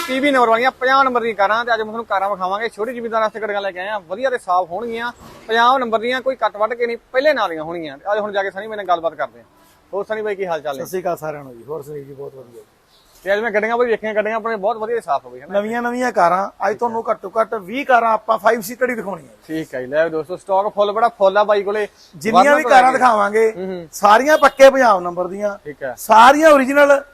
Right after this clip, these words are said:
Speaker 1: ਹੂੰ।
Speaker 2: ਸਾਰੀਆਂ ਲੋ ਮਾਈਲੇਜ ਚ ਕਾਰਾਂ।
Speaker 1: ਠੀਕ ਹੈ ਜੀ।
Speaker 2: ਬਿਲਕੁਲ ਘੱਟ ਤੋਂ ਘੱਟ ਚੱਲੀਆਂ ਕਾਰਾਂ।
Speaker 1: ਠੀਕ ਹੈ ਜੀ। ਤੇ ਉਹ ਬਾਈ ਆਪਣਾ ਲੋਨ ਵਗੈਰਾ ਹੋਊਗਾ ਫਿਰ?
Speaker 2: ਲੋਨ ਕਰਾ ਦਿਆਂਗੇ ਜੀ।
Speaker 1: ਠੀਕ ਹੈ।
Speaker 2: ਸਾਡੀ ਲੋਕੇਸ਼ਨ ਹੈਗੀ ਹੈ ਜੀ ਗਣਪਤੀ ਕਾਰ ਬਾਜ਼ਾਰ,
Speaker 1: ਹੂੰ, ਹੂੰ।
Speaker 2: ਮਲੋਟ ਬਠਿੰਡਾ ਰੋਡ ਬਾਈਪਾਸ,
Speaker 1: ਠੀਕ ਹੈ।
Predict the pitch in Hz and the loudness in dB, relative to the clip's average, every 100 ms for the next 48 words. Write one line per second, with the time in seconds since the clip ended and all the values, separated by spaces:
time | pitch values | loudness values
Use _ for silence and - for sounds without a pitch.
0 | 160 170 165 233 277 302 285 277 320 311 | -14 -10 2 6 6 4 4 6 6 6
1 | 294 285 - 226 208 156 - _ - 160 | 4 4 0 -2 0 0 -6 _ -8 -8
2 | 147 113 95 _ 233 285 285 285 226 - | -8 -14 -18 _ -4 -2 -2 0 2 2
3 | 196 202 175 143 135 123 - 135 - 117 | 0 -6 -6 -10 -20 -20 -12 -12 -12 -20
4 | 113 180 196 185 214 220 208 196 202 202 | -14 -6 -4 -2 0 0 -2 0 -2 2
5 | 208 202 220 233 220 254 285 277 254 202 | 2 2 0 -4 2 4 6 8 8 8
6 | 208 220 226 254 - 143 135 131 185 233 | 2 0 -4 -8 -12 -16 -12 -2 -2 -2
7 | 240 247 220 233 247 240 262 262 254 220 | -2 0 0 -2 -4 -2 -4 -4 -4 -6
8 | - 233 254 226 226 220 226 233 240 _ | -6 -10 -6 0 0 0 2 2 2 _
9 | _ 165 170 196 214 226 240 262 247 214 | _ -14 -10 -6 2 6 6 6 2 0
10 | 226 240 247 247 226 180 175 190 214 - | 2 4 4 4 2 0 2 0 0 -6
11 | 143 135 123 | -12 -10 -8